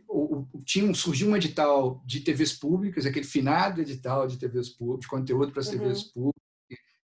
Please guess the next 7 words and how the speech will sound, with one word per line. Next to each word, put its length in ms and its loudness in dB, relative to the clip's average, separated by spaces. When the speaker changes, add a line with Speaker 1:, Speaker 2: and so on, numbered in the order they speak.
Speaker 1:
tão 160 0
polêmico 720 0
por, 180 -8
por 120 -10
ter 100 -8
sido 220 -6
censurado, 600 -2